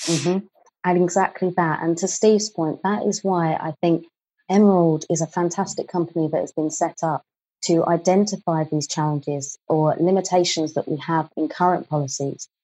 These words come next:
and to make it right, to make it fair, to make it just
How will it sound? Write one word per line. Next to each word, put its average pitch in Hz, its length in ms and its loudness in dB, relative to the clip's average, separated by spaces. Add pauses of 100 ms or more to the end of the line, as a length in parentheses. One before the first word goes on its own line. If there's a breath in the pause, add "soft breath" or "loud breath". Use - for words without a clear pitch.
(240)
and 185 240 2
to 175 100 0
make 190 360 2
it 202 80 -2 (100)
right, 151 260 0 (500)
to - 80 0
make 180 320 2
it - 140 -2
fair, 151 380 0
to 165 80 0
make 175 320 2
it - 120 -8
just - 520 -6